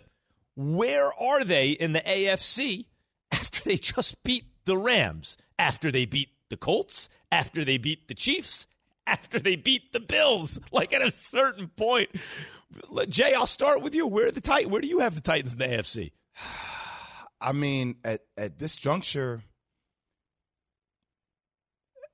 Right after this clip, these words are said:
Speaker 2: they're right. They're, they're it.
Speaker 1: <laughs> Are they the best team in the A F C?
Speaker 2: I, I mean, they're playing them and the Ravens. I mean, they're, they're playing like the best team in the A F C.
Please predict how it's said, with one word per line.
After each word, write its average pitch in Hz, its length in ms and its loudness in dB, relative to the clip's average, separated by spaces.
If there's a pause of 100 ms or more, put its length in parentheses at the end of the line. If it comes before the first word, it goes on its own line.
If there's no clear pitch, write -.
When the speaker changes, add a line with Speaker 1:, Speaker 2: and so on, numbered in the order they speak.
(560)
Speaker 2:
they're 139 200 -6
right. 180 240 -4 (100)
They're, 175 260 -4
they're 139 260 -4
it. - 220 -4 (380)
Speaker 1:
<laughs> - 80 -8 (640)
Are 190 80 2
they 208 100 2
the 202 100 0
best - 320 0
team 208 200 -4
in 233 80 -4
the 185 60 2
A 180 140 6
F 185 100 2
C? - 180 -2
Speaker 2:
I, - 320 -6
I 202 40 2
mean, 214 180 4
they're 208 120 4
playing 190 460 0
them 190 160 2
and 202 100 0
the 175 40 0
Ravens. 190 340 -2
I 170 40 0
mean, 180 160 -4
they're, 160 160 0 (420)
they're 180 160 -4
playing 190 360 -2
like 180 160 -2
the 143 60 -8
best 156 240 -2
team 175 220 -4
in 175 60 -6
the 170 60 -4
A 180 100 -2
F 170 100 -4
C. 247 260 -6